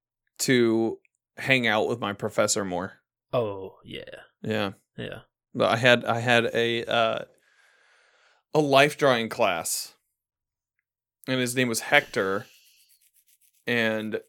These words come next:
Speaker 1: I noticed that everybody, like, everybody who went on smoke breaks was, like, more buddy-buddy with him.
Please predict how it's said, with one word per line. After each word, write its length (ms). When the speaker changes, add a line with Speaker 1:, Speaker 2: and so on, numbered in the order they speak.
Speaker 1:
I 80
noticed 800
that 220
everybody, 680
like, 260
everybody 360
who 120
went 200
on 160
smoke 320
breaks 280
was, 140
like, 180
more 180
buddy-buddy 560
with 200
him. 280